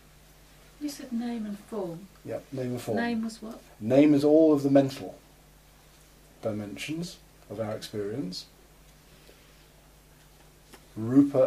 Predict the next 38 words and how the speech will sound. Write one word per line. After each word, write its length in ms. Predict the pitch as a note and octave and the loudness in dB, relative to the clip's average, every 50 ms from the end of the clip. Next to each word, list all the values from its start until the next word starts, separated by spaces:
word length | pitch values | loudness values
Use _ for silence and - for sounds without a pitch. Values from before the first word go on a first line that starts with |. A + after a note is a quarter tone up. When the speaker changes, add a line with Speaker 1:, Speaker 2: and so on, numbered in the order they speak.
| - C3+ | 2 0
Speaker 2:
is 140 | A#2 A2 | -6 -6
all 180 | B2 B2 B2 A#2+ | -6 -6 -6 -6
of 160 | A#2 A#2 A#2 | -8 -8 -10
the 40 | A2+ | -12
physical 500 | - - - A#2+ G#2+ A2 G2+ F#2+ F#2+ F2+ | -8 -6 -6 -6 -6 -8 -10 -12 -16 -16
dimensions 600 | F2 F2 E2 E2 F2 E2+ - - - - - - | -14 -14 -14 -14 -14 -16 -16 -18 -18 -18 -20 -20
Speaker 1:
Yeah. 200 | - F2 F2+ F2 | -20 -20 -20 -20
Speaker 2:
of 60 | - F3 | -20 -20
our 60 | D#3 | -20
experience. 760 | - - - - F2 - - - - _ _ - - - - _ - _ - - - - - - - - | -20 -20 -20 -20 -20 -20 -20 -20 -20 _ _ -20 -20 -20 -20 _ -20 _ -20 -20 -20 -20 -20 -20 -20 -18
And 180 | G2 F#2+ F#2+ | -16 -2 10
both 300 | - C#3+ E3 F3+ F3 - | 12 12 12 12 8 2
of 120 | E3 D3+ C#3+ | 0 0 2
them, 180 | D#3 D3 C#3+ | 4 4 6
remember, 480 | C#3+ C#3 C3+ C3+ C3+ C#3 C#3 C3 B2+ C3 | 6 6 4 4 4 4 2 2 2 0
as 140 | B2+ B2 A#2 | 0 2 2
I 80 | B2 | 0
was 100 | A#2 A#2 | 0 2
saying 220 | - C#3 B2 A#2+ A#2+ | 0 0 0 0 0
the 80 | A#2 | 0
other 160 | A#2 A2 G#2+ A2 | 0 0 -2 -2
night, 260 | G#2+ G#2+ A2+ A#2 A#2 | -2 -2 -2 -2 -2
without 280 | A2 A2 A2 A2 A2 | -4 -4 -4 -4 -4
going 300 | - A2+ G#2+ G#2+ G#2 G2+ | -4 -6 -6 -6 -6 -8
again 280 | G2+ G2 - A2+ A2 A2 | -6 -2 0 0 0 0
into 240 | G#2+ G#2 F#2 F#2+ G#2 | -4 -6 -8 -8 -6
more 180 | A2 B2 B2+ | -2 -2 -2
detail 340 | A2 G#2+ G2+ F#2+ F#2 F#2 F2 F2 F2 | -2 -4 -8 -10 -12 -14 -16 -16 -16
about 200 | F2 F2 - - | -18 -20 -18 -18
this, 240 | B2 A2+ A#2 - - - - - - - - - - - - - - | -18 -18 -16 -18 -18 -20 -20 -20 -20 -20 -20 -20 -20 -20 -18 -8 -2
are 340 | A#2 A#2 A#2 A#2 A#2 B2 | 2 4 6 6 4 4
being 340 | A#2 - B2 B2 A#2 A#2+ A2+ | 2 -2 -4 -4 -4 -4 -6
blueprinted 920 | A2 A2+ A2+ A#2+ C3+ D3 - - - - D3+ C#3 C3+ C#3 - C3+ B2+ B2 - | -6 -4 2 6 8 8 8 6 2 0 0 0 0 2 0 0 0 0 -2
by 220 | A#2+ A2+ A#2+ A#2+ | -2 0 2 2
the 100 | A#2+ B2+ | 0 -2
conditioning 760 | B2 - A#2 A2 A2 B2 A#2 - - A#2 A#2 A2+ A2+ A2+ A2+ | -4 -8 -8 -8 -6 -6 -6 -6 -6 -4 -4 -4 -4 -4 -4
of 120 | A2 G#2 - | -6 -6 -10
the 80 | G#2+ | -12